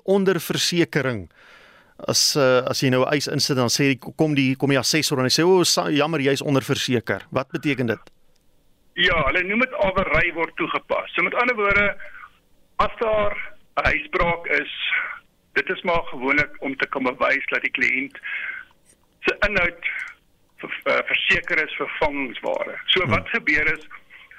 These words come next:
Speaker 2: ten tye van 'n eis word daar 'n assessor aangestel, die assessor kom uit en hy het maar 'n formule wat hy toepas om te kyk maar wat is die meubels wat in jou huis is. Nou onthou, baie mense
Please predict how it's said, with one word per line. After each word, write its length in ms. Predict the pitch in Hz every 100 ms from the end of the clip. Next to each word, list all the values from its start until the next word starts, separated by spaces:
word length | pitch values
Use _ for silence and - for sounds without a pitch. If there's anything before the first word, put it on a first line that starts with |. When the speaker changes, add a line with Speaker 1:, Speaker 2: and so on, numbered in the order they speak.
| - _
Speaker 2:
ten 180 | - 170
tye 240 | 202 208 202
van 120 | 190
'n 80 | 175
eis 220 | 147 151 -
word 180 | 135
daar 240 | 147 143 -
'n 80 | 135
assessor 440 | - 165 175 -
aangestel, 500 | 147 - - 165 160 160
die 120 | 127
assessor 440 | 131 156 147 156 -
kom 140 | 127 -
uit 280 | 190 - - - - - - -
en 220 | 160 160
hy 200 | 123 165
het 140 | 226
maar 140 | 247 226
'n 80 | -
formule 500 | 202 135 139 180 175
wat 180 | 139 143
hy 100 | 135 -
toepas 460 | 185 - 135 131
om 140 | - -
te 100 | 147
kyk 280 | 170 156 -
maar 220 | 135 135 - - - - - _ _
wat 280 | - 185 - -
is 200 | 190 -
die 160 | 185
meubels 480 | 139 127 139 160 -
wat 180 | 135 -
in 100 | 151
jou 140 | 151 123
huis 260 | 127 -
is. 180 | 120 -
Nou 120 | 135 143
onthou, 300 | 165 208 - -
baie 260 | 139 170 202
mense 760 | 135 139 151 - 151 147